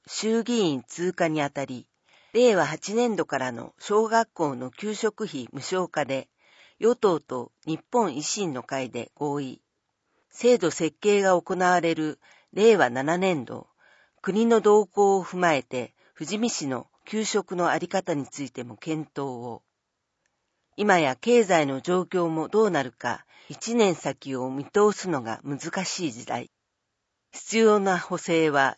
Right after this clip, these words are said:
躊躇することなく、適宜実施を。十三、二十一未来クラブ。賛成。令和七年度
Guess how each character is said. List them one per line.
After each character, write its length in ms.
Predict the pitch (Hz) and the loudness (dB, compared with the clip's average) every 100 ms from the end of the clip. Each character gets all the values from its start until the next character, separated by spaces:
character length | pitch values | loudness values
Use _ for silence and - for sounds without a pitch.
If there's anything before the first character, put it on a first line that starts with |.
| - | -6
躊 200 | 240 226 | -4 -4
躇 140 | 160 | -4
す 180 | 139 160 | -6 -8
る 80 | 147 | -10
こ 140 | 151 | -8
と 120 | 143 | -8
な 140 | 135 147 | -6 -8
く、 240 | - 120 - _ _ | -10 -18 -20 _ _
適 260 | - 202 196 | -6 -4 -4
宜 260 | 120 123 - | -6 -8 -16
実 180 | 135 120 | -16 -12
施 300 | - - 143 | -10 -8 -6
を。 220 | 127 123 - _ _ _ _ _ _ _ _ _ _ _ _ _ _ _ _ _ _ _ _ _ _ _ _ _ _ _ _ _ _ | -6 -8 -12 _ _ _ _ _ _ _ _ _ _ _ _ _ _ _ _ _ _ _ _ _ _ _ _ _ _ _ _ _ _
十 140 | 254 233 | -4 -4
三、 420 | - 143 117 107 _ _ _ _ _ _ - | -4 -8 -8 -14 _ _ _ _ _ _ -4
二 160 | 247 | -4
十 260 | 226 208 160 | -2 -2 -2
一 440 | 139 - 147 147 - | -4 -10 -12 -12 -12
未 160 | 147 | -8
来 200 | 160 196 | -4 -2
ク 140 | 185 202 | -4 -6
ラ 120 | 156 | -6
ブ。 200 | 127 123 _ _ _ _ _ _ _ _ _ | -6 -14 _ _ _ _ _ _ _ _ _
賛 340 | - 185 185 | -6 -4 -4
成。 480 | - 156 147 120 - _ _ _ _ _ _ _ _ _ _ _ _ _ _ | -8 -8 -8 -10 -14 _ _ _ _ _ _ _ _ _ _ _ _ _ _
令 220 | 247 254 | 0 4
和 140 | 175 135 | 4 2
七 260 | 139 170 | 0 -2
年 280 | 185 202 151 | -2 -2 -4
度 240 | 117 117 | -6 -10